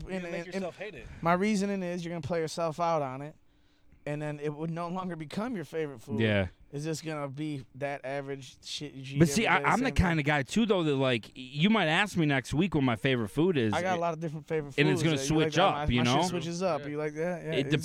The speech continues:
Speaker 3: depends. So
Speaker 2: So,
Speaker 3: I
Speaker 2: yeah, definitely
Speaker 3: 'Cause,
Speaker 2: other
Speaker 3: like,
Speaker 2: food,
Speaker 3: wh-, what's
Speaker 2: except for my
Speaker 3: right,
Speaker 2: favorite
Speaker 3: right now,
Speaker 2: food.
Speaker 3: what's your favorite food?
Speaker 2: Right now, my favorite food's, uh, a torta.
Speaker 3: A torta?
Speaker 2: Well, it's a Mexican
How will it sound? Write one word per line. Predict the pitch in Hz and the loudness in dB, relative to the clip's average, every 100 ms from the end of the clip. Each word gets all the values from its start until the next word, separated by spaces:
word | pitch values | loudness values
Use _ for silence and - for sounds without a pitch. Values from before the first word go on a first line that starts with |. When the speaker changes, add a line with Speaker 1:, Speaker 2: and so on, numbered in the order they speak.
| 170 | 4
Speaker 3:
depends. | 185 220 95 - - - | 4 2 -2 -8 -12 -14
So | - - 151 135 | -16 -2 2 4
Speaker 2:
So, | 127 | 2
Speaker 3:
I | 156 | 0
Speaker 2:
yeah, | 175 | 0
definitely | 156 170 202 208 190 175 180 165 - _ _ - - _ _ _ _ _ _ _ _ _ _ - | 0 2 2 0 -8 -6 -6 -8 -12 _ _ -20 -20 _ _ _ _ _ _ _ _ _ _ -2
Speaker 3:
'Cause, | 151 | 2
Speaker 2:
other | 165 | 2
Speaker 3:
like, | 165 | 2
Speaker 2:
food, | 147 120 120 | 0 -4 0
Speaker 3:
wh-, | 180 196 185 | 2 4 4
what's | 226 | 2
Speaker 2:
except | 175 175 | 2 2
for | |
my | 226 | 2
Speaker 3:
right, | - | 2
Speaker 2:
favorite | 165 | 2
Speaker 3:
right | 202 220 | 2 4
now, | 202 165 | 2 4
Speaker 2:
food. | 123 | 4
Speaker 3:
what's | 135 - | 2 2
your | |
favorite | 135 135 120 101 | 0 2 2 0
food? | 110 92 | -2 0
Speaker 2:
Right | 202 214 | 0 0
now, | 208 | 0
my | 190 | 0
favorite | 175 180 160 | -2 -2 -2
food's, | 170 165 139 | 0 -2 -2
uh, | 139 131 123 - _ - 127 | -4 -4 -10 -16 _ -16 -12
a | |
torta. | 127 156 143 127 113 107 _ _ _ - | -10 -8 -8 -10 -18 -18 _ _ _ -16
Speaker 3:
A | |
torta? | - 123 131 185 | -2 2 2 2
Speaker 2:
Well, | 175 | 0
it's | 151 | -2
a | |
Mexican | 170 160 147 - 147 143 | -4 -6 -8 -10 -10 -12